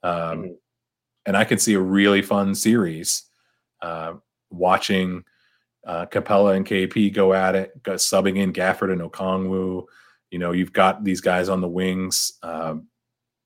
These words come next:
Speaker 1: going at each other. I think that would be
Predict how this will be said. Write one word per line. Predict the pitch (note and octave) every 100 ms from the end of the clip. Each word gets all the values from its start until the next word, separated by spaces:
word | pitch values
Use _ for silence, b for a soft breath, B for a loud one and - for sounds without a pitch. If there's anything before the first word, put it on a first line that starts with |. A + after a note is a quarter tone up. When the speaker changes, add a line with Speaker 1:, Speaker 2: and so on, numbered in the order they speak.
| _ _
Speaker 1:
going | G2+ F#2 F2+
at | F2+
each | F#2 -
other. | F#2+ F2+ F2 F2 _ _ _ _ _ _ _ _ _
I | -
think | G2+ G#2
that | F#2 E2
would | E2
be | F2+ E2+ E2+ -